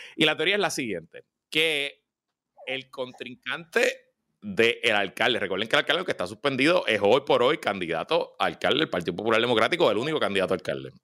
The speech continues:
sub-, eh, eh, certificado. Pues su abogado argumenta que como su, uno de sus potenciales contrincantes, porque él va a primar,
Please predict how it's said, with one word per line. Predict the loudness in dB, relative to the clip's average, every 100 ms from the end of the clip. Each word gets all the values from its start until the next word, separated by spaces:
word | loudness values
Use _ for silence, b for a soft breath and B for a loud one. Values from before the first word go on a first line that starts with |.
| _
sub-, | -6 -6 -6
eh, | -4 -2 0 -2 -4 -4
eh, | -2 -2 -4
certificado. | -6 -10 -12 -8 -6 -6 -10 _ _ _ _ _ _ _ _ _ -16 -6
Pues | 0
su | 4
abogado | 4 4 4 2 2
argumenta | 0 -2 -6 -8 -10 -14 _ b b b b b
que | -16
como | -12 -10
su, | -10 -10 -12 _ b b b b _ _
uno | 2 4
de | 4
sus | 2 -6 _ _ _
potenciales | 0 0 2 2 2
contrincantes, | 0 -2 0 2 2
porque | 0 0 2
él | 2
va | 2
a |
primar, | 2 2 0 -8